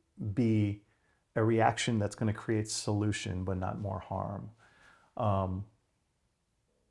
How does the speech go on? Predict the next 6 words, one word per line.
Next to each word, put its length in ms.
you 120
know, 200
so 420
for 120
me, 340
it's 500